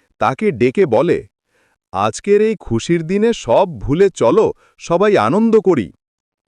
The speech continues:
বনের সকল প্রাণীরা কাঠবিড়ালির এমন ব্যবহার থেকে খুশি হয় এবং সকল প্রাণীরা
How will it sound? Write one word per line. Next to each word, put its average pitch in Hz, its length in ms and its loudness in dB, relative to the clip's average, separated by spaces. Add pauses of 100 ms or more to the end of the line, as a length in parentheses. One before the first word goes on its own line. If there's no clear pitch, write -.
(360)
বনের 87 420 -4
সকল 135 520 -2
প্রাণীরা 113 520 -2 (380)
কাঠবিড়ালির 143 720 -2
এমন 151 320 2
ব্যবহার 160 480 0
থেকে 226 300 -2
খুশি 233 360 -2
হয় 82 260 -10 (680)
এবং 147 280 -2
সকল 233 480 -4
প্রাণীরা 151 440 0